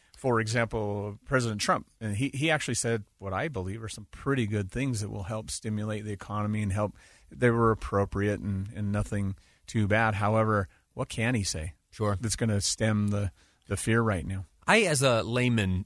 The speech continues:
Speaker 2: have, as I've thought about maybe getting into some day trading and such
Speaker 1: Yeah.
Speaker 2: like that,
Speaker 1: Yeah.
Speaker 2: and deciding who, you know, with whom I'll,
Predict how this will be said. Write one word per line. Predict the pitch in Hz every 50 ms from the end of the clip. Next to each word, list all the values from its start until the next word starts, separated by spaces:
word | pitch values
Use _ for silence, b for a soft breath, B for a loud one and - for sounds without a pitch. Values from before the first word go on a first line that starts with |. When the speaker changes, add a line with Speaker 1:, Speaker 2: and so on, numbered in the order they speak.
| -
Speaker 2:
have, | - 117 117 113 110 107 104 98 98 98 92 101
as | 110 98 107
I've | 110 107 101 95
thought | - 123 120 120 120
about | 117 98 110 107 107 107 107 104
maybe | 110 107 104 107 113 107
getting | 101 120 113 113 113
into | 113 120
some | - - 117
day | 110 98 104 85
trading | - - - 135 113 101 110 113 107
and | 101
such | - - 117 110
Speaker 1:
Yeah. | 104 98
Speaker 2:
like | 110 107 -
that, | - 110 107 107 110 113
Speaker 1:
Yeah. | 113 113
Speaker 2:
and | 104 101 95
deciding | 113 117 - 127 117 120 117 113 110
who, | 98 127 127 127 123 123 120 131 123
you | 120
know, | 113 113
with | 113 110 98
whom | 107 123 123 123 117
I'll, | 107 107 110 101